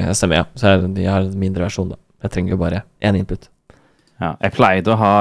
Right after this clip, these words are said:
Speaker 2: eh, jeg pleide å ha ekvivalenten til den, en iTrack Solo, men den, eh, er noe verre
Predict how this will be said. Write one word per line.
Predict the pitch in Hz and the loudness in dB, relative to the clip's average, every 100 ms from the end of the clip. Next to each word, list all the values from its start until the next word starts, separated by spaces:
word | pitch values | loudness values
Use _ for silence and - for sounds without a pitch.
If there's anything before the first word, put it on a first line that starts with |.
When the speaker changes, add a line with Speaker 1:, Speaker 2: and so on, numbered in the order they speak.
| 98 90 - | 4 0 -2
Speaker 2:
eh, | 104 104 107 95 92 | 0 2 2 2 2
jeg | - | 2
pleide | 131 101 113 | 2 4 2
å | |
ha | 123 120 113 95 - | 4 4 2 0 -2
ekvivalenten | 127 - 104 107 110 127 117 107 | -6 -6 -2 0 0 -2 -2 0
til | |
den, | 101 87 82 | 0 0 0
en | - | 0
iTrack | 92 98 98 - | 0 -2 -6 -8
Solo, | - 92 98 104 80 92 - | -4 0 0 -2 -4 -8 -6
men | 98 95 | -4 0
den, | 95 95 92 | 0 0 -2
eh, | 95 95 90 85 80 - - - | -2 0 0 -2 -4 -8 -10 -4
er | 98 95 | -2 0
noe | 98 90 92 92 | 0 0 2 0
verre | 87 92 98 104 | 0 0 0 0